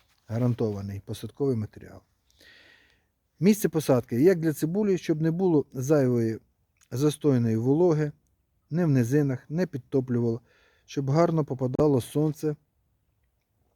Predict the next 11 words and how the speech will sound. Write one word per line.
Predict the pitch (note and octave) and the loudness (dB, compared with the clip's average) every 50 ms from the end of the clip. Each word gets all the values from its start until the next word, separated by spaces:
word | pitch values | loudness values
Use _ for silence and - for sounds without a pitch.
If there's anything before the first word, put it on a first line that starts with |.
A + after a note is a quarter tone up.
| _ _ _ _ | _ _ _ _
на | - A#2 A#2 A#2+ | -6 -2 0 2
добре | A#2+ C3 F3 E3 C#3+ C3+ | 4 4 4 4 4 0
освітленій | G2 - - D3 C#3+ C3+ C3+ B2+ C3 B2 | 0 -2 -4 -4 -4 -2 -2 -2 -2 0
ділянці. | A#2 A#2+ B2 A#2 G#2 F#2 F2+ F2+ - - - _ _ _ _ _ _ _ _ _ _ _ _ - | 0 0 -2 -2 -2 -6 -8 -12 -16 -20 -20 _ _ _ _ _ _ _ _ _ _ _ _ -2
Або | A#3+ C4 B3 A3 G3 | -2 0 2 4 4
робимо | G#3 F#3+ E3+ D#3 D3+ C#3+ C3+ | 4 4 4 2 0 0 0
високі | B2+ - - C3+ - - A#2 | -2 -2 -4 -6 -4 -4 -4
грядки | A#2 C3 E3+ F#3 F#3 _ - D#3 C#3 | -2 -2 -2 -2 -2 _ -10 -14 -12
приблизно | - C3 A#2 A2+ B2+ C#3+ C#3 B2+ A#2 | -10 -8 -4 -2 0 0 0 0 -2
двадцять | G#2 A2 B2 B2+ A#2+ - - - | -4 -2 -4 -4 -6 -6 -12 -14
сантиметрів. | - G#2+ F#2+ - - - - - - _ _ | -12 -12 -12 -12 -14 -20 -20 -20 -20 _ _